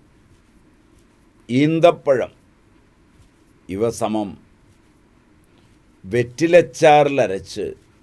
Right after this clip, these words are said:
കടലപ്രമാണം ഗുളികയുരുട്ടി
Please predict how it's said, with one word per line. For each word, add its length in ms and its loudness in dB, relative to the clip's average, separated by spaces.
കടലപ്രമാണം 1040 2
ഗുളികയുരുട്ടി 840 -6